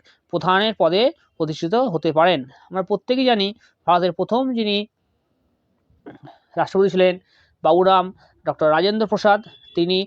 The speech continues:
পরপর দুটি টার্মের জন্য দেশের রাষ্ট্রপতি হয়েছিলেন।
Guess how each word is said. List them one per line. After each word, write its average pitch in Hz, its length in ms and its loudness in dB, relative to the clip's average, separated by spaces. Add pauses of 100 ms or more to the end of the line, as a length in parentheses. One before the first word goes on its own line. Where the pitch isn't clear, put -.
(300)
পরপর 196 380 4
দুটি 185 220 2
টার্মের 190 280 0
জন্য 185 140 0 (420)
দেশের 185 360 0
রাষ্ট্রপতি 175 920 -2 (400)
হয়েছিলেন। 160 460 0